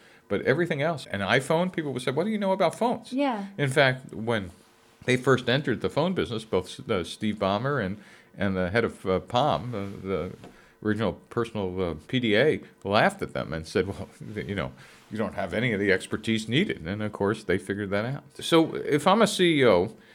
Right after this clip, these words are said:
Speaker 1: and you think about these three horizons, what happens is you go,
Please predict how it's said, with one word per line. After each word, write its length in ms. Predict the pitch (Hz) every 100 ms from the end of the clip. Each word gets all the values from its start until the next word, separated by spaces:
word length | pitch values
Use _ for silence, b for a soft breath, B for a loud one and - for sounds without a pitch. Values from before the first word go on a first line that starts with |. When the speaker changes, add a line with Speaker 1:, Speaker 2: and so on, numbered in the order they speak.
| B
Speaker 1:
and 100 | 120
you 80 | 120
think 220 | 110 180
about 200 | 160 127
these 160 | 107 110
three 240 | - 127
horizons, 680 | 123 110 98 95 82 67 - b b b _
what 160 | 123 135
happens 360 | 180 190 131 117
is 180 | 101
you 80 | 107
go, 340 | 101 107 98